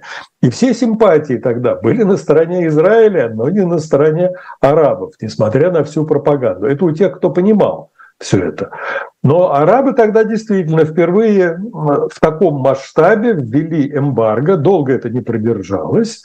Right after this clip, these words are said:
но, э, ввели, и цены взлетели на бензоколонках в тех же Соединённых Штатах сразу в четыре раза, как я помню, сразу это было.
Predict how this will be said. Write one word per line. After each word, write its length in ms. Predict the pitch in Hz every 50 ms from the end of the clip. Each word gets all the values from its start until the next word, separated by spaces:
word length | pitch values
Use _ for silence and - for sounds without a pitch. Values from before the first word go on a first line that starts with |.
| - - - - - - - - - _ -
но, 800 | 123 127 151 165 170 170 165 170 180 165 151 156 165 175 170 165
э, 60 | 175
ввели, 560 | 151 143 170 233 233 208 185 175 175 180 196
и 160 | - 165 156
цены 400 | 156 - - 214 240 277 285 269
взлетели 600 | 202 151 135 170 190 180 - 180 180 214 233 240
на 140 | 226 185 170
бензоколонках 920 | 135 165 170 165 151 156 135 - 151 135 120 120 135 165 196 - 220 185 -
в 20 |
тех 180 | - 165 156 127
же 100 | - 135
Соединённых 500 | - - 139 117 120 143 127 117 117 113
Штатах 500 | - - - 143 180 - - - - -
сразу 420 | - - 147 165 180 151 123 123
в 60 | 110 -
четыре 380 | - - - 156 147 127 131
раза, 420 | 123 113 113 98 95 92 95 147 151
как 320 | 151 156 - - - -
я 160 | 139 139 139
помню, 340 | 135 - 135 127 131 127 117
сразу 480 | 107 - 151 135 127 120 113 - 107 95
это 140 | - - -
было. 420 | 117 117 117 110 110 123 135 -